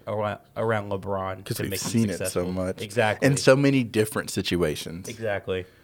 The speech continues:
Speaker 1: Whereas M J, he's gonna wanna, hi-, his way of playing is very fluid.
Speaker 2: We see one blueprint.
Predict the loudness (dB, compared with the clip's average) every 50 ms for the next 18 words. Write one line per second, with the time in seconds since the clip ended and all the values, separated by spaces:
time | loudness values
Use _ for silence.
0 | _ _ _ 4 6 6 6 2 0 -4 -2 -2 -2 0 4 6 6 6 6 4
1 | 0 -6 -8 -2 0 0 0 0 2 2 2 4 4 2 2 0 0 0 -2 -2
2 | -2 -4 -4 -6 -8 _ _ -12 -6 -4 -4 -4 -6 -14 -20 -16 -6 -4 -4 -4
3 | -4 -6 -10 -12 -12 -14 -14 -16 -18 -20 -20 -20 -20 -18 -8 0 2 4 4 4
4 | 2 0 -2 -4 -4 -2 -4 -4 -6 -8 -8 -6 -6 -6 -6 -8 -12 -16 -20 -12
5 | -8 -8 -6 -2 0 4 4 4 4 4 2 2 2 4 2 0 0 0 -2 -4
6 | -6 -6 -6 -10 -12 -12